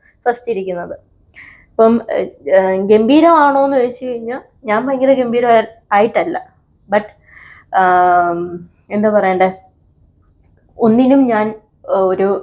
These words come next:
ഏഹ്, ഇത് പറഞ്ഞിട്ടില്ല, മീൻസ് എക്സ്ക്യൂസ് കണ്ടെത്തിയിട്ടില്ല. കുട്ടിയുണ്ടെന്നും പറഞ്ഞിട്ടോ അല്ലെങ്കിൽ, ഏഹ്, പ്രസവം കഴിഞ്ഞു, എനിക്കിനി ഒരു വർഷത്തേക്ക്, എൻ്റെ വീട്ടിൽ പറഞ്ഞത് ഒരു വർഷത്തെ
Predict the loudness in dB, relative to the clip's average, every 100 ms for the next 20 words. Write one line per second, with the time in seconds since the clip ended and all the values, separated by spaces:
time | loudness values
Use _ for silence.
0 | -4 2 4 4 2 -4 -18 -20 -8 -4
1 | 0 0 -2 -12 -10 -12 -12 _ _ _
2 | -10 -10 -10 -2 -2 0 -4 -4 -2 -2
3 | -2 -2 -4 -8 -10 -12 -12 _ _ _
4 | _ -8 -2 0 0 -2 -4 -4 -4 -4
5 | -4 -2 -2 -4 -20 -20 -4 0 0 0
6 | 0 2 2 2 2 2 2 -2 -4 -2
7 | -2 0 -2 -2 -8 -10 -12 _ _ -6
8 | -4 -2 -2 0 0 0 -2 -4 -4 -2
9 | 0 -2 -4 -8 _ 0 2 2 0 2
10 | 2 2 0 0 2 2 0 0 -2 -2